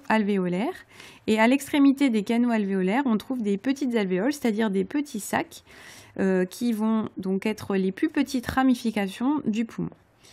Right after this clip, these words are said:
Et donc les échanges gazeux respiratoires se font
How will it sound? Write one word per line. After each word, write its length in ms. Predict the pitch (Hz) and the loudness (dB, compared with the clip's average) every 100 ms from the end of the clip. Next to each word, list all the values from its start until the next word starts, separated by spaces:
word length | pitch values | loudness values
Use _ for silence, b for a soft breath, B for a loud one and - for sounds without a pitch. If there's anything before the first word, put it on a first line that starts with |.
| b b b | b b b
Et 80 | 208 | -4
donc 220 | 190 202 | -2 0
les 200 | 254 285 | 4 4
échanges 580 | 277 269 269 247 240 190 | 4 2 2 4 2 0
gazeux 340 | 180 208 202 | -2 -2 -2
respiratoires 760 | 214 190 - 190 180 - 233 302 | -2 -2 -2 -2 -2 0 2 2
se 160 | - 240 | 0 -6
font 300 | - 233 | -2 -2